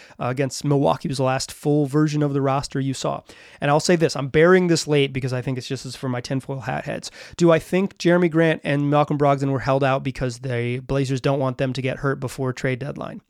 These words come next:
No, I don't. I think Jeremy Grant legitimately has a back injury. I think they've been managing Malcolm Brogdon's minutes 'cause he's, um, you know, he's, health has been a challenge, you know, staying healthy has been one of his challenges, and he's, you know, if he's nursing this knee thing, he's nursing this knee thing.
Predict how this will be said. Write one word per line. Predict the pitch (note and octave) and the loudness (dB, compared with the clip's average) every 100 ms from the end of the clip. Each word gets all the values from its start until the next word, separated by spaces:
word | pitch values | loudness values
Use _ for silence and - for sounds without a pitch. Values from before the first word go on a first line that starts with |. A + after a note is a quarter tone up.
| - | 0
No, | B3+ C#3 B2+ | 2 2 -2
I | |
don't. | C3+ D3 - - | -6 -8 -8 -6
I | C#3 | -2
think | C#3+ | 0
Jeremy | D3+ D3 | 2 2
Grant | C#3 C#3+ D3+ | 2 0 0
legitimately | C#3+ C#3 C#3+ C#3+ C#3+ | -2 0 0 0 0
has | C#3 C3 | 0 0
a | |
back | C3+ C3+ C3+ | 0 0 0
injury. | C3 C3+ B2 - - | -2 -2 -4 -10 -12
I | C#3+ | -8
think | B2 C3+ | -6 -4
they've | C3 | -2
been | C3 C3 | -2 -2
managing | C3 C3+ C3 | -2 -2 -2
Malcolm | B2+ B2+ B2+ | -2 -2 -2
Brogdon's | B2+ B2 A#2 | -2 -4 -6
minutes | B2+ B2 - | -6 -6 -8
'cause | - A2+ | -8 -6
he's, | A#2+ A2 - - - - - | -6 -8 -12 -20 -20 -14 -6
um, | A#2+ A#2 A2+ | -4 -2 -4
you | C3 | -4
know, | A2 | -4
he's, | B2 - - | -6 -8 -8
health | - D3 - | -6 -6 -4
has | B2+ | -4
been | - B2+ | -4 -4
a | A#2+ | -2
challenge, | C3+ - C#3 | -4 -4 -4
you | D3 | -4
know, | A#2 | -4
staying | - - D3 | -4 0 0
healthy | C3+ C3+ C#3 | 2 0 0
has | C3 | -2
been | - B2+ | 0 -2
one | B2+ | -2
of | B2+ | -2
his | B2+ | -4
challenges, | - B2+ B2+ B2+ B2 B2+ | -2 -2 -2 -2 -4 -4
and | A#2 A#2 | -8 -8
he's, | B2+ A#2 - - - | -8 -6 -8 -10 -8
you | C#3 | -6
know, | C3 C3 | -6 -6
if | - | -4
he's | B2+ | -2
nursing | C3 B2+ C3 | -2 -2 -2
this | B2+ - | -4 -2
knee | C3 | -2
thing, | B2+ B2+ | -2 -4
he's | B2 | -4
nursing | B2+ C3 | -4 -4
this | B2 | -4
knee | C#3+ C#3 | -4 -4
thing. | - - | -6 -14